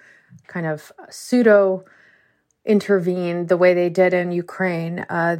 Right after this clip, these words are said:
the founding editor-in-chief of Russia Today even called, you know, for the little green men to go into Belarus and restore order the way only they know how, she said. You know, I think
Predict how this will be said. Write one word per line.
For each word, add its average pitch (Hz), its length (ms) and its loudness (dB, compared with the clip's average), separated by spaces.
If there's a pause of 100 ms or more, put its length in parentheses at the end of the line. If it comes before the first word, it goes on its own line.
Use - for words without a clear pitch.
the 175 240 2 (240)
founding 202 520 2
editor-in-chief 190 880 2
of 165 160 -4
Russia 170 260 -4
Today 180 380 2
even 175 180 -6
called, 170 400 -4
you 180 60 -8
know, 160 140 -8
for 160 140 -12
the 165 100 -4
little 165 220 -2
green 165 500 -6
men 180 400 -2
to 175 120 -4
go 170 280 -2
into 165 680 -2 (180)
Belarus 160 540 -2
and 156 260 -8
restore 165 440 -2
order 165 500 -2 (540)
the 185 100 2
way 170 220 2
only 175 280 -2
they 170 220 -2
know 165 160 -4
how, 165 320 -8
she 170 180 -8
said. 170 380 -4 (800)
You 226 160 4
know, 254 320 4
I 233 100 2
think 269 500 -2